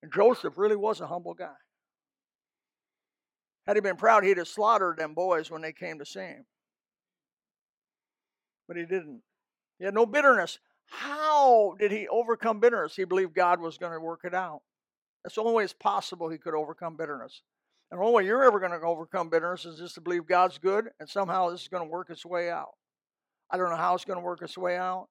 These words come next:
I can't give answers on how it's gonna work its way out. Neither could Joseph, but it worked its way out. He had a renewed vision. The last one I have is,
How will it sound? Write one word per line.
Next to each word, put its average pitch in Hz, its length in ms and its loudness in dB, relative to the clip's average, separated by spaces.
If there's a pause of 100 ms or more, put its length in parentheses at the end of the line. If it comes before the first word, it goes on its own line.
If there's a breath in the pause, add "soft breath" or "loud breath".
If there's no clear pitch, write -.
(420)
I 170 80 -8
can't 185 240 -4
give 175 160 0
answers 190 380 -4
on 185 100 -4
how 185 140 0
it's 180 100 -6
gonna 185 140 -8
work 175 180 -8
its 175 160 -12
way 185 160 -2
out. 185 240 -4
Neither 180 220 -6
could 175 180 -12
Joseph, 196 540 -2
but 185 100 -2
it 160 80 -2
worked 180 220 -8
its 175 160 -12
way 185 200 -2
out. 190 280 -4 (280)
He 180 60 -4
had 185 140 6
a 175 40 -4
renewed 180 360 -6
vision. 202 340 4 (540)
The 170 80 -2
last 202 260 4
one 190 120 2
I 165 80 2
have 170 320 0 (400)
is, 165 200 -8